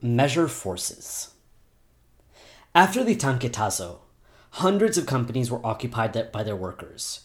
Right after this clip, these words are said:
who began to discuss how to confront the danger of a coup, preparing self-defense and distributing weapons.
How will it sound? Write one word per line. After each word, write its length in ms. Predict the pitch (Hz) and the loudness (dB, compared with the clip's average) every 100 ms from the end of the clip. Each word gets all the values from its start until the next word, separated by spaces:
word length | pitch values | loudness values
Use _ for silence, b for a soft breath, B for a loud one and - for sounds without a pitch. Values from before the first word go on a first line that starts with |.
| b b - | b b -4
who 100 | 131 | -2
began 360 | 131 151 170 | 4 6 6
to 80 | 180 | 4
discuss 480 | 180 - - 113 - | 2 0 0 -4 -2
how 60 | |
to 80 | 113 | -4
confront 480 | - 107 - 170 196 | -6 -8 -2 -2 0
the 80 | 180 | 0
danger 420 | 123 120 117 110 | 2 0 0 -2
of 80 | 113 | -4
a 60 | |
coup, 340 | - 131 - - _ _ b b b | -10 -12 -12 -16 _ _ b b b
preparing 500 | 143 123 151 165 175 | -2 4 8 10 8
self-defense 760 | 175 139 127 123 - 117 110 - | 6 2 2 -2 0 0 0 -4
and 180 | - 110 | -6 -4
distributing 540 | 113 - 110 113 113 | -4 -4 -4 -4 -4
weapons. 640 | 92 - - - - - | -8 -12 -16 -12 -10 -10